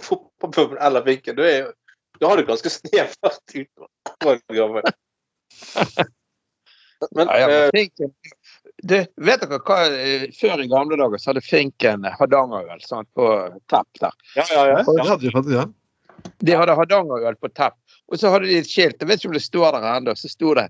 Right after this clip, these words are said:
Speaker 2: "Kom innom for en duggfrisk haring." Den synes vi var litt god.
Speaker 1: <laughs> Det var nydelig.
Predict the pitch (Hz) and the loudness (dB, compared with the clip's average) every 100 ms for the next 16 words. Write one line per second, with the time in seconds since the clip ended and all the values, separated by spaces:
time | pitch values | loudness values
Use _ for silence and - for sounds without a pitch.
0 | - - - - 151 165 185 226 151 - | -6 -20 -4 0 2 2 2 0 -2 -2
1 | 139 127 113 127 131 156 - - - - | -2 -2 -8 -6 0 0 0 -6 -6 -6
2 | - 135 131 143 117 - _ 156 160 143 | -2 2 4 4 0 -6 _ -6 -4 -2
3 | 139 - - 139 135 349 - 143 185 - | -2 -4 0 2 2 0 -2 -2 -2 -10
4 | - - - - - - - - - - | -20 -2 0 0 -2 -2 -2 -2 -4 -6
5 | - - - 214 - 208 _ _ _ _ | -6 -4 -2 -2 -2 -6 _ _ _ _
6 | _ 160 147 135 - - | _ -2 0 0 -2 -2